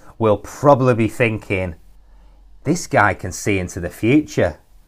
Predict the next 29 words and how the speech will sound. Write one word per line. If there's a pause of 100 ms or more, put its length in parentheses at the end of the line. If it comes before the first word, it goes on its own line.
(1400)
I
mean,
this
is
an
unbelievable
run,
guys.
I'm
not
just
saying
it, (400)
but
by
golf
betting
standards, (920)
this
may
never
happen
in, (100)
in
my
golf
betting
career
again,